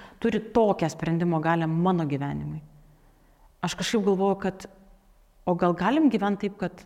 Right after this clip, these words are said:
jūs žiūrit savo reikalų, žiūriu savo reikalų. Ar ne? Aš gerbiu, suprantu, kad žmonės kartais daro klaidas, jie kažkaip kartais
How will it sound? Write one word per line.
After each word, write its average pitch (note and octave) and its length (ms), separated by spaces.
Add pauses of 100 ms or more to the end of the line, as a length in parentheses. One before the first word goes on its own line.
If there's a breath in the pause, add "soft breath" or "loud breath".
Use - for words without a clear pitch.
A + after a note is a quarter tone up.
(100)
jūs E3+ 220
žiūrit E3 240
savo G#3+ 180
reikalų, F#3 400
žiūriu D#3+ 200
savo C#3+ 260
reikalų. D#3+ 320 (720 soft breath)
Ar E3+ 120
ne? A3+ 100 (920 loud breath)
Aš F3 220
gerbiu, G3 480 (260)
suprantu, F#3 380
kad F#3 140
žmonės F3+ 360
kartais E3+ 240
daro D3+ 220
klaidas, F#3 640
jie D3+ 160 (100)
kažkaip D3+ 400
kartais D3+ 440